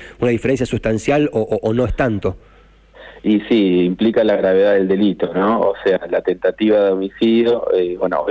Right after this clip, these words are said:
Speaker 2: el homicidio simple es un delito que tiene una escala de, eh, ocho a veinticinco años.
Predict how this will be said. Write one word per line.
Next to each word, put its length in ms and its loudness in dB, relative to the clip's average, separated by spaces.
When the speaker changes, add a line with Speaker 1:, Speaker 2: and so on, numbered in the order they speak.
Speaker 2:
el 60 2
homicidio 400 0
simple 400 -2
es 40 -10
un 120 -2
delito 340 0
que 100 -2
tiene 200 -6
una 140 -4
escala 520 -2
de, 380 2
eh, 460 2
ocho 300 0
a 20 4
veinticinco 640 0
años. 360 -4